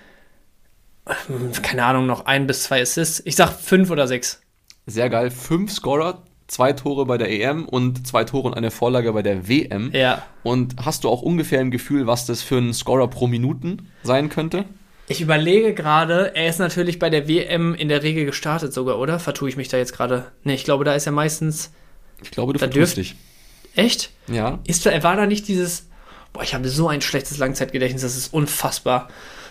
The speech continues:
Speaker 1: Ähm, ja gut, wenn überall als Joker, dann sage ich,
Speaker 2: Das ist ein
Speaker 1: macht er
Speaker 2: crazy
Speaker 1: wahrscheinlich
Speaker 2: Stat.
Speaker 1: im Schnitt so, ja, macht er im Schnitt wahrscheinlich so fünfundzwanzig Minuten. In Katar vielleicht ein bisschen mehr, wo es dann um alles ging, aber jetzt ein bisschen weniger hier und da. Dann wirst du gehabt haben, fünf bis sechs Einsätze,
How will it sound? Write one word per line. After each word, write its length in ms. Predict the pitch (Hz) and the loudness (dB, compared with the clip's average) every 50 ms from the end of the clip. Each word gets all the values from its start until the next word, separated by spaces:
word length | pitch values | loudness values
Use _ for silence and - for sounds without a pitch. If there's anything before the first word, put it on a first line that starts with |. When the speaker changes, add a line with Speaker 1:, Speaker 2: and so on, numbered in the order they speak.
| - - | -10 -2
Speaker 1:
Ähm, 460 | 175 151 147 147 143 143 143 139 135 | 2 4 4 6 4 4 2 0 0
ja 100 | 135 139 | 2 2
gut, 200 | 147 147 151 143 | 4 4 4 4
wenn 120 | 143 143 147 | 4 2 2
überall 400 | 185 185 180 185 170 131 156 160 | 2 2 2 4 4 4 2 2
als 220 | 156 156 151 - - | 0 -2 -2 -4 -2
Joker, 340 | 156 160 156 156 - 151 | 0 0 0 0 0 0
dann 200 | 143 139 127 139 | 2 2 0 -2
sage 320 | 131 143 135 139 147 139 143 | 0 0 2 2 2 2 0
ich, 140 | 143 139 - | -2 -2 -2
Speaker 2:
Das 20 | |
ist 60 | - | -2
ein 20 | 143 | -2
Speaker 1:
macht 180 | - - - | -2 0 4
er 60 | 135 | 4
Speaker 2:
crazy 160 | 123 120 104 101 | 4 4 4 2
Speaker 1:
wahrscheinlich 160 | 143 143 131 | 0 0 0
Speaker 2:
Stat. 80 | 101 | 0
Speaker 1:
im 80 | 139 131 | -2 -2
Schnitt 340 | - - - 156 151 147 151 | -4 -4 0 0 0 0 -2
so, 420 | - - 143 139 139 139 135 127 92 | -4 -2 0 0 2 2 0 0 0
ja, 180 | 139 135 139 143 | 2 2 4 4
macht 220 | 143 143 147 - | 2 2 2 2
er 60 | 151 | 0
im 80 | 143 139 | 0 0
Schnitt 240 | - - 165 156 156 | -2 -2 -2 -2 -2
wahrscheinlich 260 | 147 - 165 143 135 | 0 0 0 0 -2
so 60 | 139 | -2
fünfundzwanzig 640 | - - - 156 160 151 - 156 147 143 147 139 135 | -4 0 0 2 2 2 2 0 0 0 0 -2 -2
Minuten. 600 | 143 139 147 160 185 185 185 190 185 190 196 196 - - - - - - | 0 0 2 2 2 2 2 2 2 2 2 0 -4 -14 -14 -14 -12 -6
In 140 | - 143 139 | -4 -4 -2
Katar 320 | - 147 143 - 151 156 | 0 -2 0 2 2 2
vielleicht 220 | 156 165 151 127 - | 2 2 -2 -2 0
ein 20 | |
bisschen 340 | - 165 151 - 151 139 139 | -2 0 0 0 0 0 0
mehr, 320 | 143 147 160 170 175 165 | 0 2 4 4 2 2
wo 60 | 160 165 | 0 -2
es 100 | 156 - | 0 0
dann 120 | 165 156 | 0 0
um 100 | 160 151 | 0 0
alles 320 | - 147 160 165 156 - | 0 0 0 0 -2 -2
ging, 260 | - 165 160 160 170 151 | -2 0 0 0 0 0
aber 240 | 131 135 135 135 | 0 0 2 2
jetzt 280 | 131 131 139 143 - - | 2 2 2 0 -2 -4
ein 20 | |
bisschen 240 | - 139 - 143 131 | -6 -6 -4 -4 -2
weniger 260 | 131 147 160 175 170 | 0 0 0 2 0
hier 140 | 160 156 160 | 0 0 0
und 100 | 156 147 | 0 0
da. 280 | 160 151 156 165 160 165 - - - - - - - - - - | 2 4 4 4 2 -2 -14 -20 -20 -20 -20 -20 -20 -20 -18 -10
Dann 180 | - 131 131 127 | -4 -2 0 4
wirst 220 | 139 147 143 - | 4 2 2 2
du 60 | 147 | 0
gehabt 320 | 139 135 127 151 147 151 - | 0 2 2 2 2 0 0
haben, 640 | 147 143 143 143 143 143 143 143 139 139 139 139 - - - - - - | 2 4 4 4 2 0 -2 -2 -2 -2 -4 -6 -8 -12 -20 -20 -20 -18
fünf 440 | - - - - 156 156 170 170 165 | -14 -8 -2 0 2 2 2 0 -2
bis 160 | - 139 - | -4 -2 0
sechs 240 | - 147 143 143 - | 0 0 0 0 -4
Einsätze, 1000 | - - 147 160 160 160 156 160 156 156 - - - 165 156 156 156 156 156 156 | -2 0 0 0 0 0 0 0 0 0 -2 -4 -2 0 2 2 2 2 0 -2